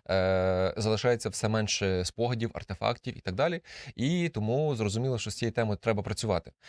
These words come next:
Е, банально, навіть якщо ми захочемо загуглити і там знайти фото Вінниці періоду помаранчевої революції, то дуже мало що знайдемо. Вже навіть Революції Гідності вже треба добре пошукати з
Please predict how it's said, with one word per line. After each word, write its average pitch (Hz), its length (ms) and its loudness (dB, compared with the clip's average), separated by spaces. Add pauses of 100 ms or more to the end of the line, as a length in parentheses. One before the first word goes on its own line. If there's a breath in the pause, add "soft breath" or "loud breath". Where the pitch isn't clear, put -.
(220 loud breath)
Е, 92 500 4
банально, 120 720 4
навіть 117 260 2
якщо 117 220 -2
ми 107 260 2
захочемо 101 460 -2
загуглити 98 560 0
і 92 60 -2
там 92 180 -2
знайти 98 260 -2
фото 95 500 0
Вінниці 92 840 0
періоду 98 300 0
помаранчевої 98 560 0
революції, 95 440 -4 (760 loud breath)
то 98 300 2 (160)
дуже 113 260 0
мало 98 220 4
що 92 120 -6
знайдемо. 82 400 -4
Вже 110 200 2
навіть 123 260 2
Революції 120 400 0
Гідності 131 300 -2
вже 104 100 -2
треба 110 220 2
добре 104 260 2
пошукати 104 840 0
з 92 200 -4